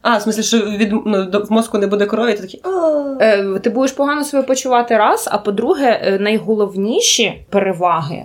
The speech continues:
Speaker 2: е, рухового, е, рухливого способу життя — це навіть не серцево-судинні захворювання, і навіть не робота м'язів, і навіть не збільшення об'єму легень, хоча це все суперкласно. А саме робота нашого мозку.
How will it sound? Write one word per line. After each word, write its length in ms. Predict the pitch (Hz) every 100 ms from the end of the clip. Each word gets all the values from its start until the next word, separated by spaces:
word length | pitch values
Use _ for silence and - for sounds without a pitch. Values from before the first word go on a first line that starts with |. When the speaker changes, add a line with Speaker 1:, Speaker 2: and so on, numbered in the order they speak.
| -
Speaker 2:
е, 220 | 175 170 175
рухового, 920 | 190 - 196 165 170 175 190 170 -
е, 40 | - -
рухливого 600 | 196 - 254 185 175 165
способу 480 | - 185 - 165 170
життя — 320 | 170 202 302
це 100 | 220
навіть 420 | 185 214 226 226 -
не 520 | 185 180 180 175 160
серцево-судинні 920 | 180 - - - 262 311 220 196 202 180
захворювання, 720 | 185 - 185 175 180 175 180 - - - - -
і 80 |
навіть 560 | 175 180 214 202 202 -
не 120 | 190 180
робота 400 | 180 196 190 175
м'язів, 580 | 170 196 302 262 240 -
і 80 | 202
навіть 520 | 185 185 240 233 190 190
не 560 | 180 190 190 196 185 190
збільшення 640 | 165 185 202 - 190 190
об'єму 440 | 185 190 196 196
легень, 360 | 202 190 185 156 -
хоча 280 | - 180
це 120 | 175 160
все 240 | - 190 -
суперкласно. 720 | - - 175 - 147 - - _
А 80 | 170
саме 260 | 202 240
робота 320 | 226 208 220 208
нашого 400 | 208 202 185 196
мозку. 500 | 202 190 - -